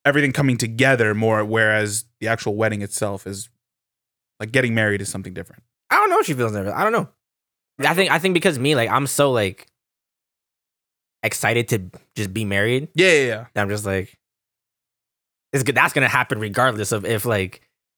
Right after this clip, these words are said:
Speaker 2: covid shuts down our
Speaker 1: covid
Speaker 2: wedding
Speaker 1: shut
Speaker 2: or
Speaker 1: down
Speaker 2: not.
Speaker 1: or
Speaker 2: So,
Speaker 1: what?
Speaker 2: like, like, so because that's, like, what's the most exciting for me,
Speaker 1: Mm-hmm.
Speaker 2: the wedding party's, like, it's fun, but it's not, like,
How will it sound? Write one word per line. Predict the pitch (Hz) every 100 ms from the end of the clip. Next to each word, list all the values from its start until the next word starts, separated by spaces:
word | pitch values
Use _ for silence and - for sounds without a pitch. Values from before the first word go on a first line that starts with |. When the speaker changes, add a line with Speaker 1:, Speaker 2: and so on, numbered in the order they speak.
| _ -
Speaker 2:
covid | 127 110
shuts | - 117
down | 101 107
our | 101
Speaker 1:
covid | 131
Speaker 2:
wedding | 131
Speaker 1:
shut | 131
Speaker 2:
or | 120
Speaker 1:
down | 113
Speaker 2:
not. | 107
Speaker 1:
or |
Speaker 2:
So, | 107 117
Speaker 1:
what? | 98
Speaker 2:
like, | 98 - _ -
like, | 107
so | -
because | 107 110 135
that's, | 98 110 113
like, | 107 92 _ _
what's | - 107
the | - 104
most | 98 110
exciting | 127 - 123
for | 127 131
me, | 131 151 - -
Speaker 1:
Mm-hmm. | 127 117 104 98 -
Speaker 2:
the | 104
wedding | 107 113 -
party's, | 107 107 -
like, | 98 104 127 -
it's | -
fun, | - 165 117 110 _ _ _ _ _ _ -
but | 113 107 -
it's | 110
not, | 110 101
like, | 98 95 -